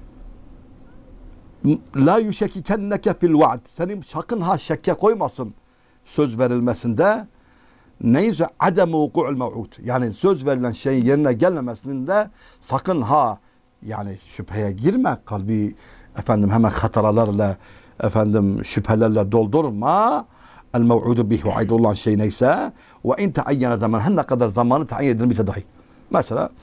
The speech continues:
yapacağınız iş, şunu yaparsanız o zamanda siz başarırsınız. Ama o zamana geldik, başarmadık. Başarmadık. Veyahut elimize geçmedi. Sakın diyor, bu senin ha-, e, kalbine, e,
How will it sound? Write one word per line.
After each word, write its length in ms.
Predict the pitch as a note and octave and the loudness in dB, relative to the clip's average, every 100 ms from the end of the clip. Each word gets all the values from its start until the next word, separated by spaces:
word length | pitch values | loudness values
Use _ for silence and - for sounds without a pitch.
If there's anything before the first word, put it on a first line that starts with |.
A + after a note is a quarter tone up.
| - - - | -20 -12 -2
yapacağınız 580 | C#3 C#3 A#2+ C3 C3 B2+ - | -2 -2 0 0 0 -2 -6
iş, 220 | - - - | -8 -8 -20
şunu 260 | - F#3+ A#3 | -2 0 2
yaparsanız 600 | A3 F#3 A#3+ - A#3+ B3+ - | 0 2 -2 0 0 -2 2
o 140 | B3 | 2
zamanda 440 | F#3 F3 F3+ A3 | 2 0 -2 -2
siz 220 | G#3 A3+ F3 | -2 -2 -2
başarırsınız. 500 | D#3 F#3+ D#3 A2+ G#2 - | 0 0 0 -2 -8 -6
Ama 140 | C#3 | -4
o 140 | F3 B3 | 0 2
zamana 340 | G#3+ F3+ E3 | 2 0 -2
geldik, 340 | D#3 E3+ A#3 A3 | 0 -2 -2 -4
başarmadık. 440 | D#3+ A#2 - - - _ _ _ _ _ _ - - _ _ _ _ - - - - - - - - - - - - - | -4 -6 -12 -18 -20 _ _ _ _ _ _ -20 -20 _ _ _ _ -20 -20 -20 -20 -20 -20 -20 -20 -20 -20 -20 -8 -2
Başarmadık. 460 | C#3 B2 F2+ - - _ _ _ _ _ - - - | -2 -2 -8 -14 -20 _ _ _ _ _ -20 -20 -2
Veyahut 340 | D3 F#3 A3+ A3+ _ | 2 4 4 2 _
elimize 300 | E3 F3 E3 | -2 0 0
geçmedi. 440 | E3 A#2+ - G2 F#2+ - _ | -2 -4 -10 -14 -16 -20 _
Sakın 420 | - D#3+ A#3+ G#3+ | -4 -2 -2 -4
diyor, 220 | E3 D3+ | -4 -2
bu 240 | G#3 B3+ E3 _ _ | 0 0 -2 _ _
senin 360 | - - C#3+ F3+ | -14 -4 -2 -2
ha-, 260 | D3 D3+ - | -2 -6 -4
e, 260 | D3 B2+ A#2+ - | 0 2 2 0
kalbine, 560 | C3 B2+ C#3 G3+ G#3 - _ _ _ _ _ _ | 0 0 0 0 -2 -8 _ _ _ _ _ _
e, 60 | - | -18